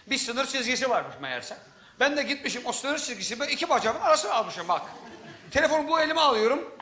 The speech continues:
çıkmıyor. E, bu elde de konuşmayı ben sevmiyorum. Gidiyor. Bazı böyle buraya koyar, böyle böyle yapar, ben onu da konuşamıyorum. Gidiyor. Tadım tuzum da kalmadı benim ya. Ya Hilmi'cim ben müsaadenizi isteyeyim yenge hanım ha.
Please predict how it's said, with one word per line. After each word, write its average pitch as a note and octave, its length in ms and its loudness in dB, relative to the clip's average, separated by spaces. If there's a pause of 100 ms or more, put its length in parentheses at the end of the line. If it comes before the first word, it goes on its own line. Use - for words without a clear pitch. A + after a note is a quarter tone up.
çıkmıyor. E3 460 -6 (520)
E, G#3 140 -4
bu D#4 120 2
elde D4+ 180 -2
de D#4 80 -2
konuşmayı D4 500 -4
ben E4 120 4
sevmiyorum. F3+ 580 -2 (880)
Gidiyor. C#4+ 340 -4 (920)
Bazı C#4 240 2
böyle C#4+ 140 -4
buraya C#4 220 -2
koyar, B3 200 -4
böyle A#3+ 180 -4
böyle A#3 100 -6
yapar, A3+ 240 -6
ben A#3+ 80 -6
onu A#3 180 -10
da A3+ 80 -10
konuşamıyorum. D3 600 -16
Gidiyor. D#4 340 -18 (1400)
Tadım A3+ 280 0
tuzum G#3+ 280 -8
da G#3 100 0
kalmadı F3 420 -6
benim D3+ 200 -20
ya. - 140 -20 (1400)
Ya E3+ 180 2
Hilmi'cim F3+ 340 -6
ben F3+ 140 -4
müsaadenizi F3+ 420 -4
isteyeyim D3 320 -8
yenge D3+ 120 -8
hanım C3 180 -6
ha. D#3 100 -6